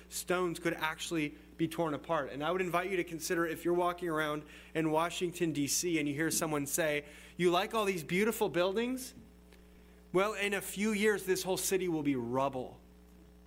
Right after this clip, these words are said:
Now, we have the modern technology to make that kind of prediction more plausible. But even still, I would argue, I would suspect you'd feel pretty stunned to hear a prediction like that. You would have a hard time believing that.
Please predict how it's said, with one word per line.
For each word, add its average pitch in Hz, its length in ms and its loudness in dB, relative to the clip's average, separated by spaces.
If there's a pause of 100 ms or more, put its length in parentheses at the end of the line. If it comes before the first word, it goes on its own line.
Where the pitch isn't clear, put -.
(880)
Now, 190 280 2 (760)
we 214 180 2
have 277 240 2
the 185 80 0
modern 190 320 0
technology 175 720 0
to 151 80 2
make 170 260 0
that 175 160 0
kind 175 140 -2
of - 40 -6
prediction 160 380 -2
more 160 160 2
plausible. 147 720 -4 (640)
But 196 140 6
even 247 180 0
still, 220 400 2
I 165 160 0
would 202 120 0
argue, 160 460 0 (220)
I 147 160 0
would 190 240 2
suspect - 560 -4
you'd 143 120 -2
feel 147 160 -4
pretty 123 200 -4
stunned 120 460 -4
to 117 100 -10
hear 120 160 -4
a 107 40 -6
prediction 113 460 -10
like 113 160 -18
that. 101 200 -10 (340)
You 160 80 6
would 160 80 2
have 151 140 0
a 135 40 -2
hard 139 160 0
time 135 160 -4
believing 120 340 -2
that. - 180 -16